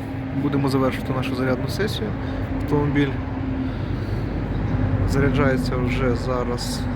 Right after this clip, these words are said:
подивимося скільки. Сімнадцять хвилин, спожили дванадцять і два кіловати. Автомобіль заряджений дев'яносто відсотків і досі приймає двадцять два кіловат. Просто чудові показники. Тому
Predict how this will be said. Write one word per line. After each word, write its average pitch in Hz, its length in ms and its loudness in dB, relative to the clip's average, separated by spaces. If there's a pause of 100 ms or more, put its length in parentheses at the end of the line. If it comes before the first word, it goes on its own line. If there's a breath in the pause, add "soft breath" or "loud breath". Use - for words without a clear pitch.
(100)
подивимося 113 680 -2
скільки. 127 600 0 (420)
Сімнадцять 143 500 2
хвилин, 196 280 0 (240)
спожили 151 440 2
дванадцять 139 520 0
і - 20 -4
два 135 140 0
кіловати. 196 520 -2 (720 loud breath)
Автомобіль 160 260 2
заряджений 131 400 2
дев'яносто 135 380 -2
відсотків 233 440 -2
і 151 60 0
досі 170 300 2
приймає 135 420 0
двадцять 120 280 -4
два 113 120 -4
кіловат. 104 360 -6 (1000)
Просто 135 280 -4
чудові 113 420 0
показники. 143 480 -4 (720 loud breath)
Тому 175 260 0